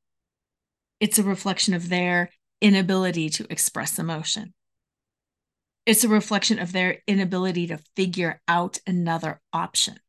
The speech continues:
And in pretty much all cases,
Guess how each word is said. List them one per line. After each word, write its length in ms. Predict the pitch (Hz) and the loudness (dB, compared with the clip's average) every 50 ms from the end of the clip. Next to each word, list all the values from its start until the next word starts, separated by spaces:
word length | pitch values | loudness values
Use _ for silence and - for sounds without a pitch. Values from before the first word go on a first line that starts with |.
| _ _ _ _ _ _ _ _ _ _ _ _ _ _ _ _ _ _ _ _ _ _ _ _ _ _ _ _ _ _ _ _ _ - | _ _ _ _ _ _ _ _ _ _ _ _ _ _ _ _ _ _ _ _ _ _ _ _ _ _ _ _ _ _ _ _ _ 4
And 320 | 226 214 208 190 190 185 - - | 6 6 8 6 4 2 2 4
in 320 | 214 202 190 180 - - _ _ _ _ _ _ _ - | 4 4 4 2 0 -4 _ _ _ _ _ _ _ -8
pretty 200 | - 349 330 311 | -4 -2 -2 0
much 220 | 330 330 330 - - - | 0 0 -2 -2 -4 -2
all 220 | 277 294 302 294 | -2 -2 -2 -4
cases, 800 | - - - 320 302 - - - - - - - - - - | -6 -8 -6 -6 -6 -6 -6 -6 -8 -8 -10 -12 -14 -16 -16